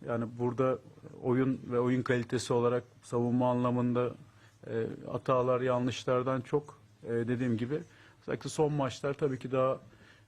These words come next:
e, bir arada oynuyoruz. Beraber savunma yapıyoruz. E, özellikle Şampiyonlar Ligi maçı,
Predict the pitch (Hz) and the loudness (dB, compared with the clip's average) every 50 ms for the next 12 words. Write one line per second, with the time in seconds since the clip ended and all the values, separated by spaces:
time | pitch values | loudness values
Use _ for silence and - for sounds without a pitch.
0 | _ - - - 117 117 113 113 127 127 120 123 120 113 123 120 120 113 117 117 | _ -12 -6 -4 -4 -4 0 2 4 4 4 4 4 2 2 2 2 2 0 0
1 | 123 127 - - - - 127 120 120 120 120 120 123 120 - - 135 127 123 123 | -2 -2 -6 -8 -2 0 2 4 4 4 4 2 2 0 0 0 -2 0 2 2
2 | 123 120 120 117 117 - 127 120 117 123 120 - - - - - 117 113 113 110 | 2 2 0 0 0 0 0 0 0 0 -2 -6 -10 -12 -10 -6 -2 0 0 0
3 | 113 113 113 120 117 - 123 - - 131 123 120 117 - 123 120 120 127 127 123 | 0 2 2 0 0 0 -4 -2 0 0 0 0 0 0 0 0 2 2 2 2
4 | 120 120 117 123 120 120 113 - - - 123 - | 0 0 0 0 0 0 -2 -2 -2 -4 -4 -4